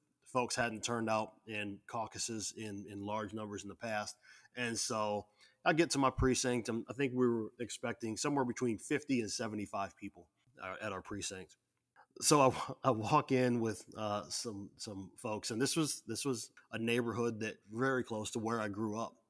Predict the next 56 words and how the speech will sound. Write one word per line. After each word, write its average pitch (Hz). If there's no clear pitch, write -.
uh, 98
in 98
Waterloo. 87
So 101
I 110
knew 113
a -
lot 98
of 92
the 90
people 98
in 95
the 92
room, 92
right? 90
My 95
aunt 120
was 107
local 110
chapter 110
of 104
the 101
N 104
double 101
A 104
C 104
P. 113
She 110
was 101
the 92
president. 110
Uh, 90
I -
had 107
a 101
couple 110
other, 104
uh, 87
cousins 107
and 104
aunts 104
that 104
were 101
in 104
the, 101
uh, 98
i-, 104
in 110
the 107
room 101
as 95
well. 104
My 101
dad 101
was 101
there. 101